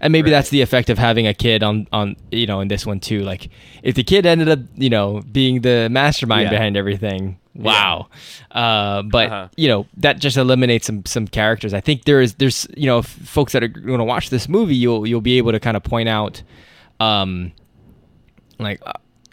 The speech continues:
Speaker 1: "Oh, I don't, I don't know, this person's probably not involved," kinda thing. Um,
Speaker 2: Yeah.
Speaker 1: <clears throat> I will say I, I guessed the, the murderer immediately,
Speaker 2: Uh-huh.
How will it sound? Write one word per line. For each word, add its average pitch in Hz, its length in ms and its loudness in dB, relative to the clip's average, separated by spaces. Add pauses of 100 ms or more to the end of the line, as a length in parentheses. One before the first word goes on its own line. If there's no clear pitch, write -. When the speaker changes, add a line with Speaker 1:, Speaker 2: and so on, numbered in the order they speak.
Speaker 1:
"Oh, - 140 -16
I 104 100 -4
don't, 104 220 -2 (200)
I 98 60 -6
don't 95 80 -4
know, 95 60 -4
this 90 120 -8
person's 101 260 -4
probably 92 220 -2
not 90 120 -4
involved," 92 440 -4
kinda 98 200 -6
thing. 98 320 -8 (460)
Um, 101 540 0
Speaker 2:
Yeah. 90 380 -4
Speaker 1:
<clears throat> - 640 -6
I 131 100 2
will 180 200 4
say 139 420 4
I, 127 380 2
I 120 260 2
guessed 101 600 -4 (100)
the, 101 380 -2 (100)
the 98 480 -6 (180)
murderer 123 880 4 (380)
immediately, 139 840 0
Speaker 2:
Uh-huh. 95 320 -2